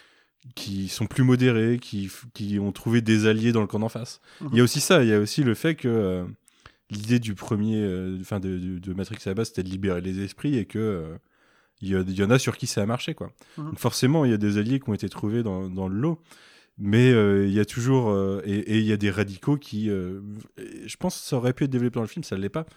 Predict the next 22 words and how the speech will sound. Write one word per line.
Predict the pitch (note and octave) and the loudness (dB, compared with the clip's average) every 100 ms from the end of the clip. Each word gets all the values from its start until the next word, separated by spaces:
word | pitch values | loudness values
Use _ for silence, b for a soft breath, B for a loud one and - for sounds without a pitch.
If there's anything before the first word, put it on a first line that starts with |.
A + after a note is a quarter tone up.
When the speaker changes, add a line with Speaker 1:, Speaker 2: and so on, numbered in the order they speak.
| b b b | b b b
Speaker 2:
Ouais. | - | -6
Speaker 1:
J'imagine | C#3 G#2+ A#2 C3 E3+ | -2 2 4 4 2
qu'il | B2+ | 2
y | |
a | |
des | G#2 | 2
radicaux, | G2+ G2+ G2+ G2 D#3 C3 | 2 2 -2 0 2 4
euh, | F#2+ F#2 F#2 F#2+ G2 | 2 0 -2 -4 -6
sur | - G#2 F#2+ | -8 -6 -4
Io | G2+ B2+ | 0 0
qui, | D3+ - A2 A2 | -2 -8 -8 -4
euh, | G#2 F#2 F2+ E2 - b b b _ | -2 -4 -6 -8 -12 b b b _
qui | - | -12
sont | - G#2+ | -6 -4
contre | D#3 D#3+ B2+ | -2 0 2
la | G#2+ | 2
collaboration | - G#2 G2+ G2 - | 2 0 2 0 -2
avec | G#2+ G#2 | -8 -8
les | |
machines, | A2 - A2 | -8 -8 -8
par | F#2+ | -10
exemple. | F#2 A2 | -12 -14